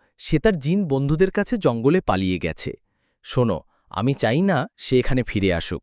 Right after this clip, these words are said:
বুঝেছ?" রশিদ চুপ করে রইল, তারপর বলল, "এখন আমি রাতের খাবার খেতে চাই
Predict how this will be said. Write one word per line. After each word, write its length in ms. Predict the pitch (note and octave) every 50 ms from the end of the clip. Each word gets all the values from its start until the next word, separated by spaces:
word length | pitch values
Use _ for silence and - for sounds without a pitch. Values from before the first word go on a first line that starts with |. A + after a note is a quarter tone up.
| - A#1+
বুঝেছ?" 380 | E2+ G2 A2+ A#2+ E3+ F3 - F#3+ G2 - - _ _ _ _ _ _ _ _ _ -
রশিদ 320 | F2+ G#2+ B2+ - - F#3+ - _
চুপ 200 | - D#3 D3+ - -
করে 180 | F#3 F#3 G3 F#3+
রইল, 280 | G3+ A3 A3 A#3 C4 C#4 - _ _ -
তারপর 340 | C3 A#2 A2+ - E3 D#3+
বলল, 480 | C3+ A2+ A2 G#2+ A2 B2+ D#3 D3+ A2 F2 - _ _ _ _ _ _ _
"এখন 300 | G2+ A2 G#2+ - D#3 D#3
আমি 140 | E3 F#3 F#3+
রাতের 320 | D#3+ A#2+ G#2 - - C3 -
খাবার 360 | - - - F#2+ G#2 A2 A2+
খেতে 260 | - C#3 C3 - D#3
চাই 280 | - - - A3+ A3+